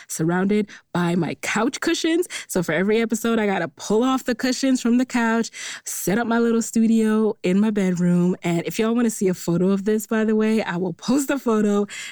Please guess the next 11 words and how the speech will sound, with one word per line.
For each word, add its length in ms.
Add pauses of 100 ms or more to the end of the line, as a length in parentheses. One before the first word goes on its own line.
in 80
the 100
Side 220
Hustle 220
Pro 180
Facebook 500
group 300 (240)
if 160
y'all 200
are 60
interested. 540